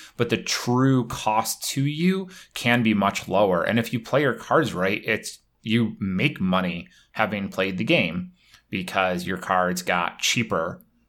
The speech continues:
or your cards went up in value, you know, if you bought at the right time, um,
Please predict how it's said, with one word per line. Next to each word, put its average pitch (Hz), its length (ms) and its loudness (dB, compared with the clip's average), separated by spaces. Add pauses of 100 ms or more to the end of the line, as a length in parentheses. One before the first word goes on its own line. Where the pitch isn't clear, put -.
(160)
or 117 80 2
your 107 200 4
cards 120 280 4
went 110 160 -2
up 117 160 2
in 98 100 -4
value, 95 600 0
you 107 80 -2
know, 92 120 2
if 90 100 -8
you 98 80 -4
bought 95 300 2
at 98 60 -6
the 87 60 -4
right 92 240 0
time, 101 600 -2 (420)
um, 87 720 0